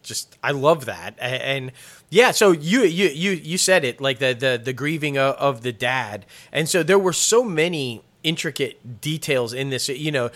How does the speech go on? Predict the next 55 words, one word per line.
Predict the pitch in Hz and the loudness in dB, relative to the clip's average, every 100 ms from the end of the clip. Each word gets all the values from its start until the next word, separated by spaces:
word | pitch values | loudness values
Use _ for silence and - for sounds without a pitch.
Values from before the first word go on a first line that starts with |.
| - | -6
not | 156 180 | 2 4
just | 190 180 | 4 -2
the, | 151 | -2
that | 143 127 | -2 -2
she | 175 | -2
had | 160 135 | -2 0
lost | 143 139 - | 0 0 0
her | 131 | 2
mom | 151 139 135 180 - - - - | 4 4 4 0 -8 -20 -16 0
and | 156 151 | 2 2
she | - - 208 | 2 2 2
was | 208 160 | 2 2
going | 135 160 156 | 4 4 2
through | 151 | -4
some | 143 | -4
stuff. | 131 - 139 - | -4 2 2 2
She | - 185 | -2 -2
was | 170 139 | -2 -2
like, | 135 | -4
"Hey, | 123 165 147 | 0 0 2
every | 127 143 | -2 -4
time | 139 139 | -6 -6
I'm | 123 | -8
getting | 117 95 | -8 -10
angry, | 101 151 156 151 143 | -4 -4 -4 -4 -4
every | 117 120 | -4 -6
time | 123 117 | -8 -8
I'm | 113 | -8
getting | 113 107 | -10 -10
upset, | 110 - - 151 143 | -10 -6 -2 -2 -2
some | 95 | -8
shit's | 92 - - - | -10 -12 -12 -8
<laughs> | 151 - | 0 2
happening. | 185 185 175 170 160 156 - | 2 0 0 0 0 -6 -8
What's | 165 190 | 2 2
going | - 165 139 | 4 4 4
on? | 147 202 202 196 190 | 8 8 10 6 4
You | 180 | 2
know, | 180 180 | 6 4
am | 156 | 6
I | 165 226 | 6 4
crazy?" | 214 202 208 190 202 196 | 4 2 4 2 -2 0
And | 156 151 | 0 0
so | 180 175 160 - - - - | 4 4 4 -4 -20 -20 -6
I, | 170 196 | 0 4
I | 226 | 4
just | 262 277 | 2 0
thought | 247 208 180 | 2 4 4
it | 151 | 0
was | 151 131 | -4 -6
really | 123 139 190 208 196 | -8 -4 0 0 -2
well | 143 143 156 | -2 2 2
written | 139 143 143 139 | 2 0 0 -4
the | 127 | 0
way, | 135 139 135 | 2 2 2